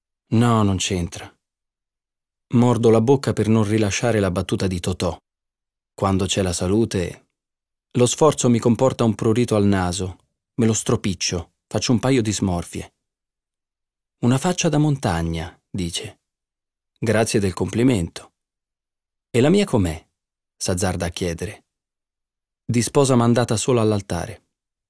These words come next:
Più complicato di così, però va bene. E aggiunge il mio nome. Non reagisco. Non ti chiami così?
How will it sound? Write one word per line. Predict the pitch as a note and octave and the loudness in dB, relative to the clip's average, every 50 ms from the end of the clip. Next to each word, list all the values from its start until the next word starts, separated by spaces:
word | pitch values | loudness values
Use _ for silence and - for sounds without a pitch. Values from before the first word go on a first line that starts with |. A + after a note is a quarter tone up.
| _ _ _ _ _ _ _ _ _ | _ _ _ _ _ _ _ _ _
Più | _ A#2+ A2+ A2 | _ 0 0 2
complicato | - A#2+ G2+ F#2 G#2+ G#2+ - A#2+ A2+ G#2 F#2+ | 4 2 2 2 0 0 2 0 0 0 0
di | G2+ F#2+ | -2 0
così, | - G2 F2+ G2 B2 C#3 | 0 -2 0 2 0 0
però | C#3 - F#2+ F#2 G#2 G#2+ - - _ | 0 0 0 2 2 2 2 0 _
va | - F#2+ F2 | -8 -8 -6
bene. | F2+ F#2 F#2 F2 F#2 - - _ _ _ _ _ _ _ _ _ _ _ _ _ _ _ _ _ _ _ | -4 -4 -6 -6 -8 -12 -16 _ _ _ _ _ _ _ _ _ _ _ _ _ _ _ _ _ _ _
E | _ C3 B2+ | _ 2 2
aggiunge | C3+ C3 D3 D3+ C#3 C#3 | 2 4 4 4 4 4
il | C#3 C#3+ | 6 6
mio | C#3 C3 B2 | 6 6 4
nome. | A2 F#2+ F#2 F2+ F2+ F2 F2+ - _ _ _ _ _ _ _ _ _ _ _ _ _ _ _ _ _ _ | 4 2 2 0 0 -2 -6 -8 _ _ _ _ _ _ _ _ _ _ _ _ _ _ _ _ _ _
Non | B2 A#2+ B2 B2 | 2 2 4 4
reagisco. | A#2+ A#2 G#2 F#2 F2+ E2+ D#2 D2+ - - - F2+ F2+ - _ _ _ _ _ _ _ _ _ _ _ _ _ _ | 4 2 2 2 -2 -4 -6 -6 -8 -8 -10 -14 -14 -16 _ _ _ _ _ _ _ _ _ _ _ _ _ _
Non | A2+ A#2 C#3 | 2 2 4
ti | C#3 E3 | 2 2
chiami | D#3 F#3 F3+ F3 E3+ D#3 | 2 2 2 2 2 2
così? | E3 D#3+ B2 G2+ F2 E2+ G#2+ - | 2 0 0 -2 -4 -6 -8 -10